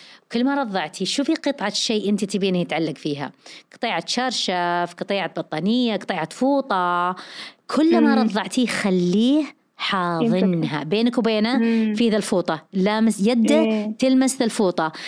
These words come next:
Speaker 1: حيبدأ يكون في ارتباط شرطي ما بين الرضاعة وهذا الفوطة، بدل اللي يحب الفوطة لأنها مربو-، تذكره أو
Speaker 2: مم.
Speaker 1: مربوطة بحب ال-، الرضاعة من ماما. جربيها
Speaker 2: مم.
Speaker 1: من الآن فصاعدا، لا عمر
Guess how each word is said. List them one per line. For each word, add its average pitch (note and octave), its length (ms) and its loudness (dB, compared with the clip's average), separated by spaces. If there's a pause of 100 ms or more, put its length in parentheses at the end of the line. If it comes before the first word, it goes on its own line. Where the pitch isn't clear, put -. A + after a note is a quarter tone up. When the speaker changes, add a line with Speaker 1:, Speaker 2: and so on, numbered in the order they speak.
(140)
Speaker 1:
حيبدأ A3+ 760 0
يكون G#3+ 480 0
في B3+ 180 0
ارتباط A3+ 380 -2
شرطي A#3 440 -2 (380)
ما G3 160 0
بين A#3+ 560 2
الرضاعة A#3+ 600 0
وهذا A3+ 220 0
الفوطة، C4+ 340 -2
بدل G#3 140 0
اللي G3+ 120 0
يحب G3 200 -4
الفوطة A3 280 -2
لأنها F#3+ 360 -2 (180)
مربو-، F#3 640 -2
تذكره G#3+ 480 -4 (200)
أو A#3 60 2
Speaker 2:
مم. A#3+ 180 4
Speaker 1:
مربوطة A3 360 2
بحب F#3 300 -4
ال-، F#3 240 0 (120)
الرضاعة F3 380 -2
من D#3+ 160 -2
ماما. C3+ 240 -6 (520)
جربيها G#3 420 4
Speaker 2:
مم. G#3+ 120 -2 (160)
Speaker 1:
من F#3+ 100 0
الآن G#3+ 140 0
فصاعدا، F#3 420 -2
لا F3+ 120 0
عمر F#3+ 360 0